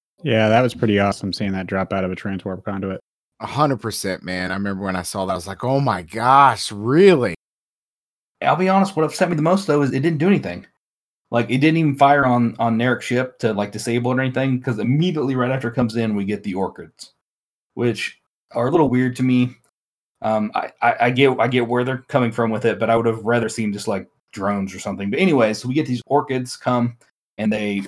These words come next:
Speaker 3: basically swallow the ships or wrap themselves around the ships. Well, it takes three or four of them on the Borg cube, and it, you know, it just kinda touches the edges. But apparently it's enough to power them down, and all the ships go to the planet's surface. Uh, we don't see a lot about that, really,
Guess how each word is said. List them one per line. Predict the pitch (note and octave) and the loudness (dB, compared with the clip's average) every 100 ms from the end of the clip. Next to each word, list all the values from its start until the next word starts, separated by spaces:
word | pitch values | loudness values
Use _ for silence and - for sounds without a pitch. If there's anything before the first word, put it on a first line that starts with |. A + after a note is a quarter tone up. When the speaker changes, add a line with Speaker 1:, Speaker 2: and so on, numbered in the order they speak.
| - | -4
Speaker 3:
basically | B2 C3 A#2+ A2+ | -2 -2 -2 -4
swallow | - - A2 B2 A#2+ | -6 -4 2 4 4
the | A2 | 0
ships | G#2 B2 G#2+ | -2 -2 -2
or | F#2 | -4
wrap | F2+ B2 B2 | 2 2 2
themselves | A#2 A#2+ G#2 | -2 -2 0
around | G#2+ G#2+ | -2 -4
the | |
ships. | - G#2+ - | -4 -6 -4
Well, | G2 G2 - _ - | -6 -6 -10 _ -14
it | A#2 | -4
takes | C#3 A2+ - - | 0 0 -2 -10
three | - C#3 | -6 -2
or | A#2 | -2
four | - A#2+ | -2 -2
of | A2+ | 0
them | G2 | 0
on | G2+ | -2
the | G2 | -2
Borg | A2 A2 - | -2 -4 -4
cube, | B2 A2 F#2+ | -2 -2 -2
and | F#2+ | -8
it, | - | -10
you | G2+ F#2 | -10 -6
know, | F#2+ | -6
it | F#2+ | -8
just | - | -6
kinda | A2 F#2 | -4 -4
touches | - A#2+ G#2 | -4 -4 -6
the | - | -4
edges. | G#2+ G#2 G2+ - _ _ _ _ - | -2 -2 -6 -12 _ _ _ _ -8
But | |
apparently | A2+ D#3 D3+ C#3 | 0 2 2 0
it's | C3 | 0
enough | C3 B2+ A#2+ | 0 0 -2
to | - _ | -8 _
power | - D3 D3 | 0 2 2
them | C3+ B2+ | 2 0
down, | G#2+ G2 G2 | 0 -2 -2
and | F#2+ - | -4 -8
all | - A#2+ | -2 0
the | A#2 | 0
ships | A#2 A2+ - - - _ _ _ _ A2+ | -2 -4 -6 -12 -16 _ _ _ _ -4
go | B2 B2+ | -2 0
to | |
the | A#2 | -2
planet's | C3 B2 A#2 | -2 -2 -2
surface. | - G#2 F#2+ F#2 - - _ - | -6 -10 -8 -10 -12 -18 _ -8
Uh, | G2+ | -4
we | A2 | 0
don't | F3 G#3 | 2 2
see | A#3 | 0
a | C#3 | 0
lot | C#3+ D3+ | 0 0
about | C3+ C#3 A#2 | 2 2 2
that, | C3 C3 A#2+ | 0 0 0
really, | A2+ A#2 A#2 | 0 0 0